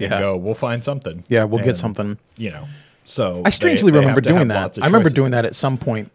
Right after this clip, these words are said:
Speaker 1: I used
Speaker 2: when
Speaker 1: to
Speaker 2: I was
Speaker 1: do
Speaker 2: much
Speaker 1: that
Speaker 2: younger.
Speaker 1: all
Speaker 2: I'm
Speaker 1: the
Speaker 2: like,
Speaker 1: time.
Speaker 2: "I'm going to the movies. What are you seeing? I'll
Speaker 1: You know,
Speaker 2: find
Speaker 1: it's,
Speaker 2: something."
Speaker 1: it's like an age thing, though.
Speaker 2: Yeah,
Speaker 1: Um,
Speaker 2: yeah.
Speaker 1: at what, like, when I started college, we would go to the mall,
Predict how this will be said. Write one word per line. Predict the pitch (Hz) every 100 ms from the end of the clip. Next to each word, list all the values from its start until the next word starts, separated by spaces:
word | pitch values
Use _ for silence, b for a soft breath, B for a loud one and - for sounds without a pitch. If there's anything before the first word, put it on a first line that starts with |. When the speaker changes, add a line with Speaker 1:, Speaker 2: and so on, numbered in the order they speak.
| -
Speaker 1:
I | 185 190
used | 131
Speaker 2:
when | 143
Speaker 1:
to | 135
Speaker 2:
I |
was | 127
Speaker 1:
do | 143
Speaker 2:
much | 135
Speaker 1:
that | 147
Speaker 2:
younger. | 127 117
Speaker 1:
all | 127
Speaker 2:
I'm |
Speaker 1:
the | 135
Speaker 2:
like, | 120
Speaker 1:
time. | -
Speaker 2:
"I'm | 160
going | 214 156
to | 120
the |
movies. | 123 151 117 - -
What | 120 120
are |
you | 113
seeing? | - 120 101 B B
I'll | 110
Speaker 1:
You | 101
know, |
Speaker 2:
find | 143 143
Speaker 1:
it's, | 110
Speaker 2:
something." | 98 208
Speaker 1:
it's | 220
like | 208
an | 165 -
age | 139 156 160 143 -
thing, | 110 92 95
though. | 92 87
Speaker 2:
Yeah, | 117 104 90 104
Speaker 1:
Um, | 101 95 92
Speaker 2:
yeah. | 101 95 - -
Speaker 1:
at | 117 107
what, | 113 -
like, | 101 98 -
when | 107
I | 107 98 -
started | - 131 113 95
college, | - 110 113 90 101
we | 113
would | 110 87 - -
go | 107
to | 101
the | 87
mall, | 95 110 92 78 82